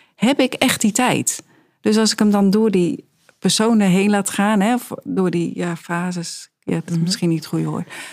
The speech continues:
Speaker 2: Ja, maar ik snap wel wat je bedoelt, zeg maar.
Speaker 1: Ja,
Speaker 2: Dus dat je,
Speaker 1: en dan
Speaker 2: dat je daarin dus de afweging maakt van, is dat offer, want dat is het gewoon, hè, is, is die tijdsinvestering,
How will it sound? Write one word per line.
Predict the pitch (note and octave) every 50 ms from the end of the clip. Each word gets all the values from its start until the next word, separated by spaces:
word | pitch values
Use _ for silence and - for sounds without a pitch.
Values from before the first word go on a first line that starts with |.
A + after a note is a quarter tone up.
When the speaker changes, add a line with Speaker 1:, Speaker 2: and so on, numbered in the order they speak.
| - - -
Speaker 2:
Ja, | G3+
maar | G3 F#3+
ik | F3
snap | - - D3+ D3
wel | D#3 D#3 D#3 D#3 D3+
wat | D3 D3
je | - D#3
bedoelt, | C#3+ C3 D#3 C3+ A#2+
zeg | - B2 B2 -
maar. | B2+ B2+
Speaker 1:
Ja, | C4 D4 C#4+
Speaker 2:
Dus | G3+ D3+ -
dat | - D3+ C#3+ -
je, | - D3+
Speaker 1:
en | D3 A3 A#3 G#3
dan | A3 C4 D#4
Speaker 2:
dat | - F#4
je | - E3+ D#3 D3 - _
daarin | _ - D#3 D#3 D#3+ D#3+ D#3 D3 D3
dus | D3 D3+ D3
de | - - -
afweging | - F3 F3+ - - F3 D#3+ D#3 - - E3+ D#3
maakt | D3 C#3+ C#3+ D3+ D#3 - -
van, | - D3+ D3+ D3 D3+ D3 - - - - - - - - _ _ _ _
is | - E3+ F#3+ - - -
dat | - E3 D#3+ D3 -
offer, | - E3 G#3 G3 - A3+ G#3
want | F#3 E3 D3+
dat | C#3 C#3+ -
is | D#3 -
het | - F3 -
gewoon, | - - D#3 D3 D#3 F#3 A#3 C4+ - _ _ _ _
hè, | - D#3 E3+ F#3+ - -
is, | - - D#3 - - -
is | - - D#3 D3 - - _
die | - - D3 D3+ D3+
tijdsinvestering, | - - D3 D3 D#3+ E3+ D#3+ - - - F3+ F3 D#3+ F3 - - - - E3+ E3+ F3 E3+ E3+ E3 D#3+ F#3 G#3+ A#3+ C4